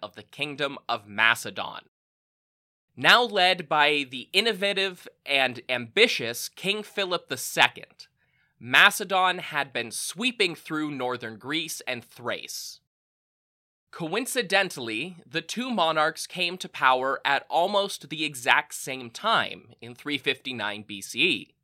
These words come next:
In the time it took Persia to retake Egypt, Macedon had gone from middling northern kingdom to the second most powerful force in the Aegean. The whole story is something for another day,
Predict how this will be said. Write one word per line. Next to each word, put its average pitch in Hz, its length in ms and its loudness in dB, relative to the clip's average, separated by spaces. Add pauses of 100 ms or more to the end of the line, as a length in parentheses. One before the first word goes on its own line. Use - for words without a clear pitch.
(880)
In 202 180 -2
the 226 80 0
time 226 460 0
it - 160 -10
took 208 400 -6
Persia 180 460 -2
to 175 180 -10
retake 156 640 -6
Egypt, 156 680 -8 (360)
Macedon 180 720 2
had 160 340 -4
gone 147 360 -2
from 123 440 -6
middling 202 500 -2
northern 160 420 -4
kingdom 190 580 -6 (400)
to 220 160 -8
the 202 140 -6
second 208 500 0
most 190 320 -4
powerful 170 640 2
force 147 400 -4
in 131 100 -12
the 127 160 -6
Aegean. 123 580 -2 (1040)
The 160 140 2
whole 233 440 2
story 131 680 0
is 131 120 -4
something 165 420 -4
for 143 220 -4
another 123 380 -2
day, 120 540 2